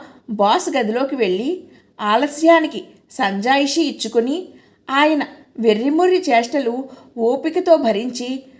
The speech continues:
ఆ తరువాత బ్రతుకు జీవుడా అనుకుంటూ వచ్చి తన సీట్లో కూచుంది సీత. ఆమెలో చెప్పలేనంత అలసట. ఇంకా తను చేయవలసిన ఆఫీసు పని మొదలే కాలేదు.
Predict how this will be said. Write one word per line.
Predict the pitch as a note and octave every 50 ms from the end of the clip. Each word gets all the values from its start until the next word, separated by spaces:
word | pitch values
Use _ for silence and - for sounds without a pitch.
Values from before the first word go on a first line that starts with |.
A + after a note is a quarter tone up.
| - - _ -
ఆ | A3 A#3 B3
తరువాత | A#3+ A#3+ G#3+ G3 G#3+ A#3 D4 D#4 D#4 D#4 A3+ - - - - - _ _ - -
బ్రతుకు | G#3 A#3 B3 B3+ - - E4+
జీవుడా | - - C#4 C4 C4 C4 C4 A#3 C4 C4+ C4+ C4+ C4 B3+ B3 - - - - - -
అనుకుంటూ | A#3+ A#3 A#3 A#3 B3+ A#3 A3 A3+ C4 B3
వచ్చి | G#3+ G3 F#3+ - - - F#4 A4 A4+ - - - - _ _ _ _ C#4+
తన | B3+ C4
సీట్లో | C4 B3+ B3 A3+ A3+ A3+ A#3 - D4+ D4+
కూచుంది | D4+ - A3+ A3 G#3 A3+ A3+ A3 A#3+ E4+ F4+
సీత. | - G#3+ F#3+ F#3+ F#3+ F#3 - - - _ _ _ _ _ _ _ _ _ _ _ _ _ _ _ _ _ -
ఆమెలో | G3+ F#3+ G3 A3+ C#4+ D#4 D#4 D4 B3+ A#3+ B3+ C#4+ - - - - - _ - -
చెప్పలేనంత | B3+ B3+ - - - A#3+ A3+ A3+ G#3+ G#3 G3 F#3+ F#3+ G3 - F#3+
అలసట. | - - G3 G3 G#3+ D4+ C#4+ D4 G#3 - - - - _ _ _ _ _ _ _ _ _ _ _ _ _ _ C#4+
ఇంకా | C4+ C#4+ D#4 - G4 G4+ A4+ A4+ A4
తను | E4+ E4+
చేయవలసిన | E4 - C4 A#3+ B3+ C#4 D4+ E4+ E4+ F4+ F4+ F#4 F4+ E4
ఆఫీసు | - F#3+ F#3+ G#3 G#3+ - D4+ D4+ D4+ D#4+
పని | E4 E4+ E4
మొదలే | D4 B3+ A3+ G#3+ G3 G#3 G#3 G#3+ B3 D#4+
కాలేదు. | F#4 F#4 D#4+ A3+ G#3+ A3 A3 G3 - -